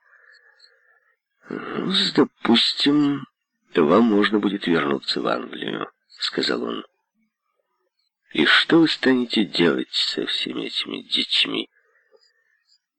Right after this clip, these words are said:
«Я думал отправить их в Америку», ответил Ховард. «Почему?» «Ну,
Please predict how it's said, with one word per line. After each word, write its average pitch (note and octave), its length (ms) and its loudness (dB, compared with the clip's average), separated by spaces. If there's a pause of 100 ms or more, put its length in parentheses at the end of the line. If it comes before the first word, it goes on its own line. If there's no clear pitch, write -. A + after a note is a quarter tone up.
(1400)
«Я D#2+ 260 -4
думал F#2 400 -2
отправить D#2 720 -4
их - 260 -6 (640)
в - 140 0
Америку», C2 720 -4 (1400)
ответил - 640 -2 (500)
Ховард. - 960 -8 (300)
«Почему?» - 460 0 (1120)
«Ну, A3 220 -8